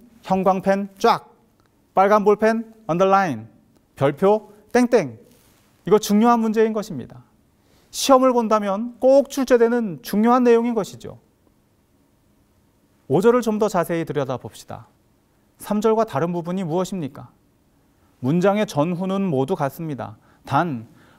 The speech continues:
"거듭나지 아니하면을 물과 성령으로 나지 아니하면으로" 바꾸어 말하고 있습니다. 거듭나는 것은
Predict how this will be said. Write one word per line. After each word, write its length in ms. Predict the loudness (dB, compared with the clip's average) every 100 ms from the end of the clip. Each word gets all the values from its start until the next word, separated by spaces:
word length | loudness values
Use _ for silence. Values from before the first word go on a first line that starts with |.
| _
"거듭나지 760 | -4 -2 -2 0 -2 -2 -2
아니하면을 1200 | -2 -2 0 0 0 -2 -2 0 2 0 -4 -16 _ _ _ _ -6
물과 520 | 0 0 2 2 2
성령으로 760 | -2 -4 -2 -2 -2 0 0
나지 320 | 0 -2 -2 -4
아니하면으로" 1040 | -2 -4 -4 -2 -2 -2 -2 0 -2 -8 _ _ _
바꾸어 380 | -10 -6 -2 -2
말하고 320 | -2 -6 -8
있습니다. 540 | -10 -12 -16 -16 -20 _ _ _ _ _ _ _ _ _ -4
거듭나는 560 | -2 0 0 -2 -4
것은 480 | -6 -10 -12 -12